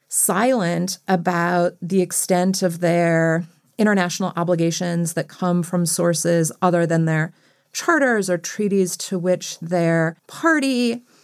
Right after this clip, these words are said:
the Asian Infrastructure Investment Bank has language on its website about the rule of law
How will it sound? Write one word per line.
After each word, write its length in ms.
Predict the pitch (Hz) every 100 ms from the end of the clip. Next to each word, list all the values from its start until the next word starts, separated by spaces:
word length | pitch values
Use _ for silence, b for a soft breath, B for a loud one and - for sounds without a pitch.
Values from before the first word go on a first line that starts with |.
| b b b _ _ _ _ -
the 160 | 208
Asian 300 | 208 277 277
Infrastructure 840 | 320 311 330 277 269 - 262 247 240
Investment 480 | 220 220 233 277 233
Bank 280 | 214 208 202
has 720 | - - 202 208 214 214 196 - b b b
language 640 | 196 202 254 302 311 302 233 -
on 140 | 240
its 180 | 262 247
website 680 | 208 277 - 160 147 160 - 185
about 340 | 180 175 180
the 80 | 190
rule 300 | 180 196 208
of 140 | 170
law 440 | 151 123 143 190